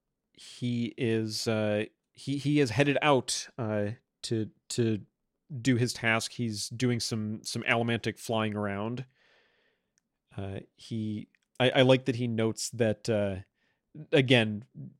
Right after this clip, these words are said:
Vin was very, very good at this, and he, he says, you know, he hasn't quite gotten it down as, as well as she did.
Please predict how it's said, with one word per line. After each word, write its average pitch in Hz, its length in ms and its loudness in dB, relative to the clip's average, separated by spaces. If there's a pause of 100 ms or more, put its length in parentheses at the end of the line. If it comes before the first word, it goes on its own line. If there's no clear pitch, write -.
(240)
Vin 123 380 4
was 120 160 0
very, 113 300 2
very 110 240 0
good 107 200 2
at 98 120 -6
this, - 300 -2
and 123 160 -4
he, 113 400 -4
he 127 180 -10
says, 107 240 -4
you 104 120 -8
know, 98 40 -6
he 117 120 -2
hasn't 110 320 -4
quite - 320 -2
gotten 104 280 2
it 101 140 -6
down 98 340 -2
as, 101 300 -6
as 113 220 -8
well 104 140 -6
as 110 120 -12
she - 160 -12
did. - 260 -18